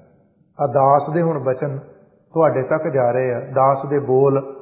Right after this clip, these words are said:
ਤੁਹਾਡੇ ਤੱਕ ਪਹੁੰਚ ਰਹੇ ਆ। ਇਹ ਸਾਧ ਸੰਗਤ ਉਚਾਰਨ ਕਰਨ ਦੇ ਅੱਠ ਥਾਵਾਂ ਏ। ਸਮਝਾਉਣ ਵਾਸਤੇ ਬੇਨਤੀ ਕਰਨੀ ਹੋਏ ਤਾਂ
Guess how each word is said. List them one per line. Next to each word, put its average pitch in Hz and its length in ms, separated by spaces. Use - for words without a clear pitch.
ਤੁਹਾਡੇ 143 300
ਤੱਕ 180 220
ਪਹੁੰਚ 160 340
ਰਹੇ 143 240
ਆ। 120 100
ਇਹ 170 120
ਸਾਧ 160 240
ਸੰਗਤ 175 400
ਉਚਾਰਨ 165 600
ਕਰਨ 156 520
ਦੇ 147 460
ਅੱਠ 190 180
ਥਾਵਾਂ 135 680
ਏ। 120 80
ਸਮਝਾਉਣ 139 360
ਵਾਸਤੇ 139 360
ਬੇਨਤੀ 131 320
ਕਰਨੀ 135 320
ਹੋਏ 143 200
ਤਾਂ 165 140